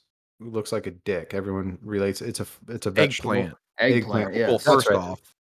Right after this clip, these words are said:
Speaker 1: So I was at a farmer's market, and there was a box of black eggplants and a blo-, uh, a box of Japanese eggplants next to each other. I definitely don't think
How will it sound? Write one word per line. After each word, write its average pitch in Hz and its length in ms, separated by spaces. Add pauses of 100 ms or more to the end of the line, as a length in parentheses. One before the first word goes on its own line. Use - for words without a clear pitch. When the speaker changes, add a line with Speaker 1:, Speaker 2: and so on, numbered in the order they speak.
(100)
Speaker 1:
So 139 220
I 123 100
was 165 160
at 165 120
a 135 60
farmer's 131 540
market, 98 600
and 110 220
there 110 120
was 104 180
a 104 60
box 127 400
of 95 200
black 123 360
eggplants 110 680
and 104 80
a 101 40
blo-, 101 420
uh, 104 220 (140)
a 104 140
box 104 400
of 101 180
Japanese 104 600
eggplants 95 560
next 101 300
to 95 80
each 90 180
other. 85 300 (1500)
I 127 180
definitely 120 840
don't 110 360
think 139 400